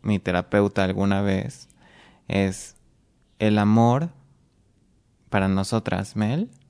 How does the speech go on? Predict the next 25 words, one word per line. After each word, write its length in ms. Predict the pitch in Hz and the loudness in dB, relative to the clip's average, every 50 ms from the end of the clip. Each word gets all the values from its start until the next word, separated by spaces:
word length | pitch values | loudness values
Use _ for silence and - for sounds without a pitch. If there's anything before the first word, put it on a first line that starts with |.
| _ _ _ _ _ _ _ _ _ _ _ _ _ | _ _ _ _ _ _ _ _ _ _ _ _ _
está 280 | - 107 98 - - 107 | -6 -6 -4 -2 0 0
en 80 | 107 101 | 2 2
la 120 | 98 - | 0 0
periferia, 600 | 101 87 95 - - 113 107 95 90 73 - - _ _ _ _ _ _ _ _ _ _ _ _ _ _ _ _ _ _ _ _ - - | -4 -6 -6 -6 -4 -2 -2 -2 -2 -6 -10 -14 _ _ _ _ _ _ _ _ _ _ _ _ _ _ _ _ _ _ _ _ -4 0
no 120 | 107 107 | 2 2
está 180 | 107 - - 107 | 2 2 0 0
en 60 | 104 98 | 0 0
lo 60 | 98 | 0
central". 520 | - - 90 95 - 90 87 98 110 - _ _ _ _ _ _ _ _ _ _ _ _ _ _ _ _ _ _ _ _ - | -2 -4 -6 -6 -6 -8 -8 -8 -10 -14 _ _ _ _ _ _ _ _ _ _ _ _ _ _ _ _ _ _ _ _ -6
Es 160 | - 110 98 | -4 -2 -2
decir, 300 | 107 104 - - 113 101 | -2 -2 -2 -2 -2 -2
en, 360 | 98 95 98 95 95 92 - - - - - - _ _ _ _ _ _ | -2 -2 -4 -6 -6 -10 -12 -14 -18 -20 -20 -20 _ _ _ _ _ _
pensando 800 | - 110 104 104 98 113 107 107 107 107 107 107 104 104 - - _ _ _ _ _ _ _ _ _ | 0 0 0 2 2 2 2 2 4 4 2 2 0 -2 -4 -10 _ _ _ _ _ _ _ _ _
en 240 | - 98 98 98 98 | -8 -4 -4 -2 -2
esta 680 | 98 98 98 - _ _ _ _ - - 98 98 95 | -2 -4 -4 -8 _ _ _ _ -4 0 0 0 0
periferia 560 | - 98 95 95 - 120 117 117 113 104 98 95 | 0 -2 -2 0 4 6 8 8 8 8 6 4
y 60 | 95 | 4
esto 220 | 98 95 - - 98 | 0 -2 -4 -8 -6
central, 580 | - 107 101 98 90 - 104 104 101 107 117 - - - - - - - _ _ - - - | -2 -2 -2 -2 0 0 0 0 0 -2 -6 -10 -18 -20 -20 -20 -20 -20 _ _ -20 -20 -18
en 680 | - - - 85 73 - - 110 110 110 110 110 107 107 | -14 -12 -10 -10 -8 -6 -2 0 2 2 2 2 2 0
lo 80 | 107 | 0
central 420 | - - 110 104 98 - 107 110 110 | -2 -2 -2 -2 0 0 0 0 0
estaría 420 | 110 - - 107 104 104 104 101 101 | -2 -2 -4 -2 0 0 2 2 2
la 80 | 104 | 0
hegemonía, 840 | 104 101 117 104 110 120 139 175 190 185 160 135 135 143 165 185 | 0 0 -2 0 0 0 0 0 0 0 0 0 -2 -4 -6 -8